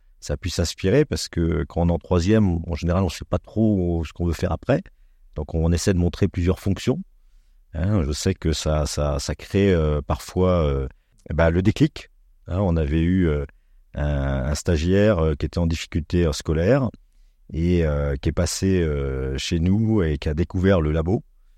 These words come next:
Et il a dit, « Mais c'est génial, j'adore ça. » Et, euh, après, il a fait, euh, il a continué ses études et, et maintenant, il travaille, en fait, dans les analyses, euh, dans, dans, dans une société, en fait, de traitement, euh, d'eau.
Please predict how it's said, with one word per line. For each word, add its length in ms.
Et 220
il 80
a 60
dit, « 180
Mais 100
c'est 140
génial, 320
j'adore 260
ça. » 380
Et, 280
euh, 240
après, 300
il 80
a 60
fait, 360
euh, 160
il 120
a 20
continué 400
ses 220
études 380
et, 380
et 60
maintenant, 360
il 80
travaille, 360
en 60
fait, 320
dans 160
les 140
analyses, 520
euh, 560
dans, 480
dans, 360
dans 140
une 60
société, 460
en 60
fait, 200
de 80
traitement, 560
euh, 60
d'eau. 200